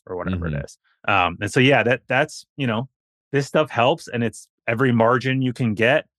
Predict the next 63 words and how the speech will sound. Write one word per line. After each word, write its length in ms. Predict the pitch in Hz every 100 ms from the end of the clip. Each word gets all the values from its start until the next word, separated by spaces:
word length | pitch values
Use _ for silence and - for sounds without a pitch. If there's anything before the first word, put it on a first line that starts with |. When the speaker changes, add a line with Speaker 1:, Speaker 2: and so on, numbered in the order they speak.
| _ -
Speaker 1:
And 120 | 110 110
I 40 |
think 160 | 110 123
Alabama 480 | 110 113 113 110 123
is 80 |
probably 400 | - 120 110 107
out 160 | 104 110
on 80 | 107
the 60 |
forefront 480 | 101 113 110 - 113
of 100 | 113
it 80 | 113
a 40 |
little 180 | 107 110
bit 120 | 107
more 140 | 104 104
than 100 | 110
some 140 | 107
other 140 | 104 107
teams. 240 | 135 135
We've 100 | 127
seen 140 | 190
it 60 | 139
a 80 | 104
long 260 | 101 107
time, 240 | 104 104 101
though. 100 | 101
And 80 | 107
I 40 |
mean, 80 | 107
the 60 | 98
R 180 | 143
P 160 | 151 110
I 120 | 110
was 280 | 98 87 - _ 110
notorious 540 | 101 - 110 113 127
for 120 | 143
this. 220 | 139 147
And 80 | 131
I 40 | 113
think 160 | 104
Jamie 280 | - 110 104
Dixon 320 | 98 104 104
used 160 | 98 -
to 60 |
be 280 | 98 98 95 _ - _
one 100 | 123
of 60 | 110
the 80 | 101
biggest 280 | 104 110
offenders 380 | 113 110 104 104
where 80 | 98
you'd 160 | 104 113
look 160 | 123
at 100 | 123
those 160 | 113 98
non-conference 500 | 98 98 107 98 98
schedules 300 | 110 101 101
when 100 | 104
he 80 | 104
was 100 | 90
at 140 | 87
Pitt. 260 | - 101